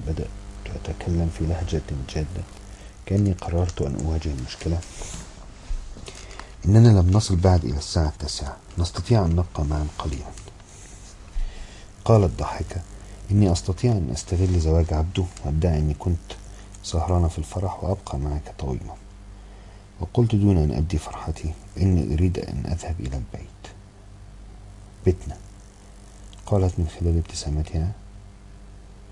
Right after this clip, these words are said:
"وأنا أيضًا، وعادك ألا أذاكر". وأخذت أقود السيارة وأنا صامت، وهي أيضًا قد صمتت، كأنها أحست بأني سأثير مشكلة، لكنها ظلت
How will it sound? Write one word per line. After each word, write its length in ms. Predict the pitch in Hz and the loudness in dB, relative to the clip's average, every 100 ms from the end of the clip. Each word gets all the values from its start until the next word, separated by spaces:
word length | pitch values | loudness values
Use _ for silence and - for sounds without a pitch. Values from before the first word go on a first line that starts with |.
| - - - - - - - | -20 -20 -20 -20 -20 -18 -4
"وأنا 380 | 82 85 90 65 | 0 4 4 4
أيضًا، 280 | 73 62 65 69 - - | 0 -2 -6 -6 -8 -2
وعادك 480 | 78 92 85 82 - | 2 4 4 0 -2
ألا 260 | 76 - | -2 -4
أذاكر". 480 | - - - - - - - - - - - - - 82 | -8 -10 -14 -14 -18 -18 -20 -20 -18 -18 -18 -18 -10 -2
وأخذت 420 | 90 - 117 - | -2 0 -2 -2
أقود 280 | 73 - 82 | -2 -2 -2
السيارة 420 | - - 82 82 | -2 -2 0 2
وأنا 240 | 73 69 | 0 -2
صامت، 360 | 69 - 78 82 - - - - - - - - - - - 95 | -4 -4 0 -2 -4 -16 -20 -20 -20 -20 -20 -20 -20 -18 -4 0
وهي 320 | 95 92 - | 2 2 2
أيضًا 300 | 78 76 71 - | 0 -2 -6 -8
قد 140 | - | -12
صمتت، 340 | - 71 - - - - - - - - - - | -8 -8 -8 -14 -20 -20 -20 -20 -20 -20 -20 -4
كأنها 400 | 90 87 85 - | 2 4 4 0
أحست 420 | - - - 87 - 62 - - 85 | -6 -8 -4 -4 -4 -10 -10 -12 -6
بأني 380 | - 92 90 82 | 0 2 4 2
سأثير 480 | - 76 - 98 | -2 -8 -2 0
مشكلة، 440 | 78 73 - - - - - - - - - - 90 | 2 -2 -10 -14 -14 -20 -20 -20 -20 -20 -20 -8 -2
لكنها 500 | 85 90 90 92 90 | 0 2 4 4 2
ظلت 340 | 90 85 82 | 2 0 -2